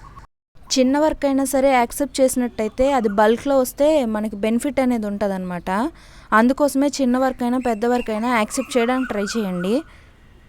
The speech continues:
మన వల్ల అయినంత వరకు చేస్తాం, కానప్పుడు కాలేదని పూర్తిగా చెప్పేయచ్చు. కానీ అయ్యేటప్పుడు మాత్రం యాక్సెప్ట్ చేయడానికే ప్రయత్నించండి. ఎందుకంటే చాలామంది వర్క్ చేసే వాళ్ళు కూడా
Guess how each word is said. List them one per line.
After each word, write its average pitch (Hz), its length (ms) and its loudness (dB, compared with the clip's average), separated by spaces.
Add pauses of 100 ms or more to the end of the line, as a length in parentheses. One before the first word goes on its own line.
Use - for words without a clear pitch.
(260)
మన 220 200 2
వల్ల 233 220 6
అయినంత 294 340 2
వరకు 277 240 0
చేస్తాం, 233 440 0 (140)
కానప్పుడు 269 580 2 (140)
కాలేదని 254 520 4
పూర్తిగా 247 400 2
చెప్పేయచ్చు. 214 640 -2 (360)
కానీ 254 280 4
అయ్యేటప్పుడు 277 680 2
మాత్రం 269 320 2
యాక్సెప్ట్ 247 420 2
చేయడానికే 254 400 4
ప్రయత్నించండి. 202 840 -2 (400)
ఎందుకంటే 269 460 4 (240)
చాలామంది 269 600 2
వర్క్ 233 280 0
చేసే 269 220 4
వాళ్ళు 254 220 4
కూడా 247 240 6